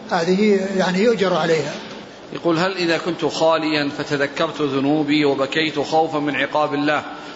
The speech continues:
Speaker 2: هل أكون ممن ذكر الله خاليا ففاضت عيناه؟"
Speaker 1: يرجى. يرجى له ذلك.
Speaker 2: يأتي في بعض الأحاديث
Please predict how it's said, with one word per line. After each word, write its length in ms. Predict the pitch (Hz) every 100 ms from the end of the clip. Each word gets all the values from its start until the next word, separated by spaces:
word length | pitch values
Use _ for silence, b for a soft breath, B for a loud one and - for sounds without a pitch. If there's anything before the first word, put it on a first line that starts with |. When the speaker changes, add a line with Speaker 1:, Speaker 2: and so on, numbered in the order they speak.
| B
Speaker 2:
هل 120 | 151 151
أكون 300 | 151 165 160
ممن 380 | 156 165 156
ذكر 320 | 147 151 147 143
الله 340 | 147 151 139
خاليا 500 | 135 147 151 147 135
ففاضت 560 | 127 127 147 143 135 123
عيناه؟" 400 | 135 135 135 131 -
Speaker 1:
يرجى. 380 | 175 175 147 151 - - - - - - - - - - - - - 170
يرجى 300 | 180 147 160
له 280 | 151 139
ذلك. 340 | 143 139 127 107 - - - - - - - - - - - - - - - - - - - -
Speaker 2:
يأتي 260 | 208 190 175
في 100 | 165
بعض 200 | 170 156
الأحاديث 540 | 139 147 143 170